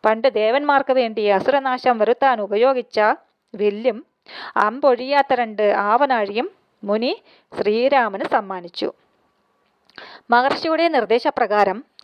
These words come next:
സീതാരാമ ലക്ഷ്മണന്മാർ ശേഷിച്ച വനവാസകാലം ഗോദാവരി എന്ന നദിയുടെ തീരത്തുള്ള പഞ്ചവടി എന്ന സ്ഥലത്ത് പർണശാല കെട്ടി അവിടെ താമസിക്കുന്നു.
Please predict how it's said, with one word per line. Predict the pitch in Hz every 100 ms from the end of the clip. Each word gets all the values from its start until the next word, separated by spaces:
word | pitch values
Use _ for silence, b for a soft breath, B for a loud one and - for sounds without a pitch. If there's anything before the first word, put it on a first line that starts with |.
| B B -
സീതാരാമ | 240 254 277 294 285 233 240
ലക്ഷ്മണന്മാർ | 240 190 214 233 233 226 196 - _ _
ശേഷിച്ച | - 214 226 269 233 294
വനവാസകാലം | 254 208 214 233 254 277 233 202 196 269 B B B -
ഗോദാവരി | 202 226 254 277 277 277 285
എന്ന | 285 269 269
നദിയുടെ | 233 185 247 262
തീരത്തുള്ള | 233 196 202 262 269 220 185 226 - _
പഞ്ചവടി | 214 214 233 294 277 277
എന്ന | 294 233 233
സ്ഥലത്ത് | 220 - - 202 190 - 185 190 - _ _ b b b b b b b b _
പർണശാല | 208 208 214 269 294 285 277
കെട്ടി | 269 196 - 202 - - -
അവിടെ | 208 226 269 214
താമസിക്കുന്നു. | 311 233 196 190 185 185 180